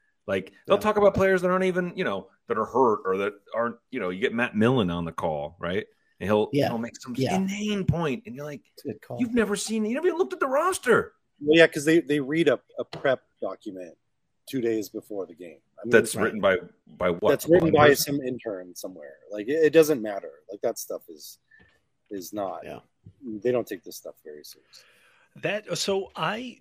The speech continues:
Speaker 4: don't think <clears throat> that Thursday's game, which, by the way, I was, again,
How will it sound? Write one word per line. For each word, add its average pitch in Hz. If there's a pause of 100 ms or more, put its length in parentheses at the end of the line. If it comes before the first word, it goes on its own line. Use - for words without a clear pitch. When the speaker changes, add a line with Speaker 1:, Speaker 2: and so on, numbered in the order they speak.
(100)
Speaker 4:
don't 156
think 127
<clears throat> -
that 190
Thursday's 127
game, 113 (380)
which, 139
by 147
the 135
way, 113 (420)
I 165 (160)
was, - (220)
again, 113